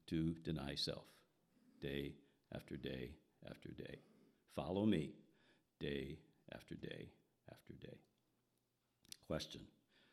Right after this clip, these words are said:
what role does self-denial play in my life, in the, in the life of our church? Prayer, penitence, almsgiving,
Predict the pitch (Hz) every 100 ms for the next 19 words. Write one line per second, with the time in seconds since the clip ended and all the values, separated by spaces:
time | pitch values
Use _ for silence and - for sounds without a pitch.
0 | _ _ _ 82 87 98 85 76 69 82
1 | - - - _ - - - 78 82 78
2 | 90 82 69 71 - - - _ - -
3 | 69 - 78 50 - - - - _ _
4 | _ _ _ - - - - 202 147 -
5 | 64 - - _ 67 69 69 85 - -
6 | 73 71 - - - - - - _ _
7 | _ _ _ - - - _ _ - -
8 | - 107 104 107 156 - - - _ _
9 | - 117 113 - 131 165 - - - -
10 | _ _ - 92 101 107 110 107 110 113